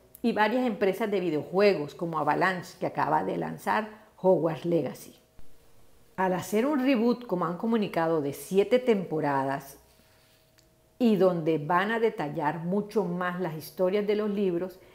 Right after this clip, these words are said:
significa que podrían registrar muchas más marcas y, por tanto, generar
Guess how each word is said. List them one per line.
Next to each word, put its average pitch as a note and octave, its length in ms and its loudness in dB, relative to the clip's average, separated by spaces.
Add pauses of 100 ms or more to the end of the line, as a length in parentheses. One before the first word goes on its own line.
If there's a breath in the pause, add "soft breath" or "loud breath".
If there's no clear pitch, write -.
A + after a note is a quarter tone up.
(160 loud breath)
significa G#3 600 0
que A#3+ 120 2
podrían F3 400 0
registrar F#3 640 -2 (240 loud breath)
muchas B3+ 520 2
más G3+ 180 -6
marcas F3+ 640 -4
y, A3 100 6
por E3+ 240 0
tanto, G#3 520 -4 (280 loud breath)
generar F3 560 0